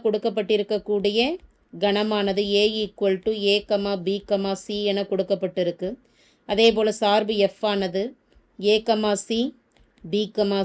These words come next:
C, C, கமா, B என மதிப்புகள் கொடுக்கப்பட்டிருக்கு. F define from A tends to A என கொடுக்கப்பட்டுள்ளது. முதல்ல ஒரு அம்புக்குறி வர-, வரைபடம் வரைஞ்சிட்டோம் அப்படின்னா கொஞ்சம் ஈஸியா கணக்கிட்டுக்கலாம். இது எந்த வகையான சார்பு, சார்பா இல்லையா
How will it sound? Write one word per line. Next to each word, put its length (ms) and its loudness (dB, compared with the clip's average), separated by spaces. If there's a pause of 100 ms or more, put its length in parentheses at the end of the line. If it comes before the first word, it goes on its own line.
C, 140 -2 (640)
C, 180 -4 (140)
கமா, 240 2 (460)
B 80 0 (180)
என 100 2 (760)
மதிப்புகள் 460 2
கொடுக்கப்பட்டிருக்கு. 800 0 (340)
F 140 -10
define 340 2
from 160 0 (160)
A 20 4 (140)
tends 280 -2
to 60 -2 (200)
A 20 4 (140)
என 180 -2
கொடுக்கப்பட்டுள்ளது. 840 -2 (520)
முதல்ல 360 4
ஒரு 140 4
அம்புக்குறி 420 2 (100)
வர-, 360 4
வரைபடம் 420 2
வரைஞ்சிட்டோம் 420 0
அப்படின்னா 400 -2
கொஞ்சம் 300 -4
ஈஸியா 340 -2
கணக்கிட்டுக்கலாம். 720 -2 (160)
இது 180 -2
எந்த 200 2
வகையான 500 2
சார்பு, 380 0 (100)
சார்பா 380 2 (140)
இல்லையா 300 0